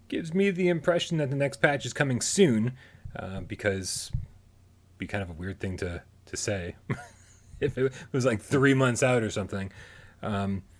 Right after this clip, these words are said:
but man, I, I, I definitely think we're gonna be, uh, I, I,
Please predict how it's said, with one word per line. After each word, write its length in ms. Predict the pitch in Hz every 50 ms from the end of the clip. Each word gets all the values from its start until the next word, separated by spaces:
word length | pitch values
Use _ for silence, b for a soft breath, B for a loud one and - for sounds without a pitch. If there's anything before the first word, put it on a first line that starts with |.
| b b b -
but 120 | - 110 113
man, 440 | 120 117 107 107 113 123 123 120 - -
I, 80 | -
I, 140 | 139 135 123 - - - -
I 120 | - 139
definitely 440 | 135 127 143 131 120 - 131 117 104
think 220 | - - 107 98 95
we're 100 | 98 90
gonna 160 | 101 95 90
be, 320 | 82 90 90 90 87 - b b b b b b _ - 80
uh, 400 | 85 85 80 87 85 85 82 80 - - - - - - - - - - _ _ _ _ _ _ -
I, 80 | - 107
I, 260 | 135 - - 135 127